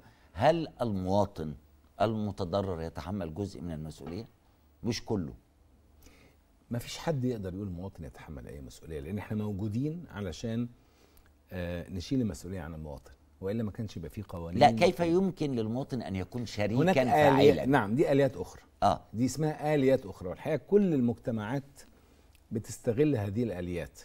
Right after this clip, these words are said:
Speaker 2: منها الجمعيات الأهلية، المجتمع المدني بيشارك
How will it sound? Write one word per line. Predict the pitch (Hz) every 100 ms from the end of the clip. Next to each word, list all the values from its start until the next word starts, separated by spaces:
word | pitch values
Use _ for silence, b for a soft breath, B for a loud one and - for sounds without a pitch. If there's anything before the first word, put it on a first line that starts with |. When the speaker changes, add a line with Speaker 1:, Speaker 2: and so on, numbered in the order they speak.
| -
Speaker 2:
منها | 127 127 107 110 98 -
الجمعيات | 92 92 85 104 104
الأهلية، | 92 80 95 117 120 135 - - - - -
المجتمع | 98 - 117 95
المدني | 95 110 120 110
بيشارك | 90 85 110 123 135 -